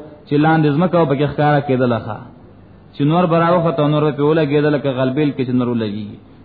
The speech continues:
لاندې سوری سوری ښکاري که نه؟ دا یې سوری سوری بدن یې ولګ کړی د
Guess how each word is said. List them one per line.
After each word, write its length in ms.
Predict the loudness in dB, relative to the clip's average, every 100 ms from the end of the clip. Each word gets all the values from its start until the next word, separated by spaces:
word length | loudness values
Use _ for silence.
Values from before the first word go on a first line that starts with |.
| -6
لاندې 200 | -4 -2 -2
سوری 160 | -2 -2
سوری 140 | -2 -6
ښکاري 340 | -2 -4 -2 -6
که 60 | -8
نه؟ 60 | -10 -18 -20 -10 -2
دا 60 | 0
یې 60 | 0
سوری 220 | 2 0 0
سوری 160 | 0 -2 0
بدن 160 | 0 0
یې 80 | -2
ولګ 160 | -2 -2
کړی 160 | -4
د 60 | -4